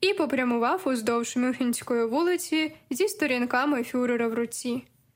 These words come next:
Мабуть, у ту мить у нього була добра пригоршня суперечливих почуттів, адже ідею йому підказала не лише Лізель,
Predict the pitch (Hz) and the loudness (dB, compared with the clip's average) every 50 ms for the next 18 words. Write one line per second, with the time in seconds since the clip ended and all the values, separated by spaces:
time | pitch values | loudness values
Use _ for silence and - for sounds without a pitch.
0 | _ _ _ - 277 277 269 262 311 370 403 - - - - _ _ _ _ _ | _ _ _ -2 0 0 2 2 2 0 0 -2 -6 -14 -20 _ _ _ _ _
1 | - 277 254 262 269 269 262 285 330 349 - - 269 269 285 302 285 294 277 247 | -4 -4 -2 0 0 0 2 2 0 0 0 0 0 0 0 2 2 0 0 0
2 | 277 277 285 277 277 277 233 285 339 339 311 294 294 277 - 277 294 302 262 302 | 0 0 2 2 0 0 0 0 0 2 2 0 0 0 0 0 0 0 0 0
3 | - - - 277 269 262 - - 240 - 262 269 285 285 - - 285 277 277 269 | -2 -2 -2 -2 -2 -2 -2 -2 -2 0 0 0 0 -2 -2 -2 -2 -2 -2 -2
4 | - - 294 285 - 339 339 - - 269 220 - - - - _ _ _ _ _ | -2 -4 -4 -2 -2 -4 -4 -2 -2 -2 -2 -2 -4 -10 -20 _ _ _ _ _
5 | _ _ _ - 262 254 247 240 254 240 269 254 220 254 285 339 359 330 277 247 | _ _ _ -4 -2 -2 0 0 0 0 0 0 0 0 2 2 2 2 0 0
6 | 240 240 233 247 240 247 - 254 247 233 254 285 311 294 269 262 277 285 311 349 | 0 0 0 -2 -4 -4 -2 -2 -2 0 0 0 0 0 0 2 2 2 0 0
7 | - - 339 285 247 254 240 240 247 240 226 220 | 0 0 0 0 0 0 0 0 0 0 -2 -2